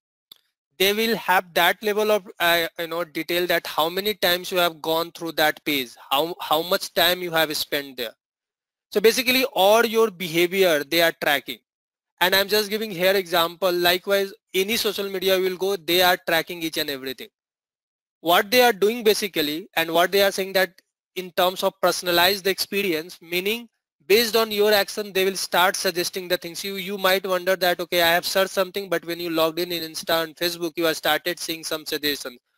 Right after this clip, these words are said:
or you have started seeing lot of mails are also coming, though you have never visited to their, their sites.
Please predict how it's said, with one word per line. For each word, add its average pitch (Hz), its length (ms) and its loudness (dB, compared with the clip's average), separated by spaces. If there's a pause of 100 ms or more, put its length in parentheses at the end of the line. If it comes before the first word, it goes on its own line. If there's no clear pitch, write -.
(220)
or 185 140 4
you 208 120 4
have 202 120 4
started 196 400 0
seeing 202 260 -4
lot 175 300 4
of 196 100 0
mails 185 360 0
are 180 120 4
also 175 280 -2
coming, 151 400 -4 (100)
though 175 140 -2
you 185 160 0
have 175 160 2
never 170 240 0
visited 165 500 -2
to 160 100 -8
their, 156 280 -2
their 147 240 -2
sites. - 480 -4